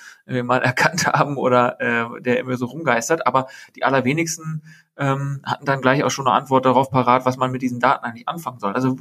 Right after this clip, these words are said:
was ist jetzt letztendlich wirklich so die Relevanz von Daten und kann man vielleicht sogar auch... Ähm, ohne diesen Wettbewerbsvorteil von, äh, ne, d-, der, wie soll ich sagen,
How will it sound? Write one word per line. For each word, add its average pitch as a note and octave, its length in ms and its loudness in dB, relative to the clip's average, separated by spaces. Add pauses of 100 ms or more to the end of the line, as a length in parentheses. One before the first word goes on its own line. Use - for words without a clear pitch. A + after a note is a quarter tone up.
(100)
was D#3+ 220 -2
ist F3+ 80 -10
jetzt E3+ 280 -10
letztendlich D3+ 480 -10
wirklich F#3+ 300 0
so E3 80 -6
die D#3+ 140 -4
Relevanz C#3+ 420 0
von B2+ 160 -8
Daten D3 300 2
und C#3+ 100 -8
kann D3+ 160 -4
man D#3+ 200 0
vielleicht C#3+ 340 -2
sogar C3 260 2
auch... D3+ 220 0 (500)
Ähm, C3+ 480 -8 (360)
ohne F3 280 4
diesen B2+ 260 -2
Wettbewerbsvorteil A#2+ 1160 2
von, A#2+ 460 -4
äh, A2 400 0 (140)
ne, B2+ 400 -4
d-, - 160 -18 (300)
der, A#2 420 -4
wie B2+ 140 -10
soll A2+ 100 -4
ich A2 80 -4
sagen, A2 380 0